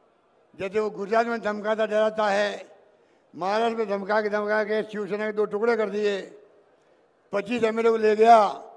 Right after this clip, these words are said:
बहुत खतरनाक खेल खेलते हैं अमित शाह गृह मंत्री। तो मैंने एमएलए को कहा है,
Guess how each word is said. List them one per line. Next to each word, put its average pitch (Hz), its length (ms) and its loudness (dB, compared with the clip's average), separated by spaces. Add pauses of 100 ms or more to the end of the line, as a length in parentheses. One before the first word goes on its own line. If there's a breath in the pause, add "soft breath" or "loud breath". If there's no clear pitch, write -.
(1000)
बहुत 196 180 -2
खतरनाक 226 380 -4
खेल 233 260 0
खेलते 233 300 0
हैं 233 80 2
अमित 233 180 -4
शाह 214 460 2
गृह 208 160 -2
मंत्री। 208 500 -6
तो - 680 -20
मैंने 220 260 -4
एमएलए 240 260 0
को 247 80 2
कहा 240 300 2
है, 160 360 0